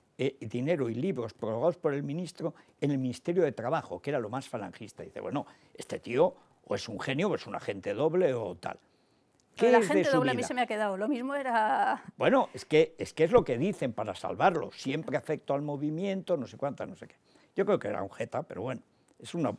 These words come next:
Speaker 1: es una opinión. Pero lo que no es opinable, porque es un hecho,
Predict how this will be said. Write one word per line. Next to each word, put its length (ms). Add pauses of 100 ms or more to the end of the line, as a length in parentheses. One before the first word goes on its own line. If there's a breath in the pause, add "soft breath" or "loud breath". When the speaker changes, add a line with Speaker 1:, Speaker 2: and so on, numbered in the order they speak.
Speaker 1:
es 200
una 100
opinión. 340 (280 soft breath)
Pero 160
lo 80
que 120
no 160
es 220
opinable, 500
porque 280
es 120
un 120
hecho, 280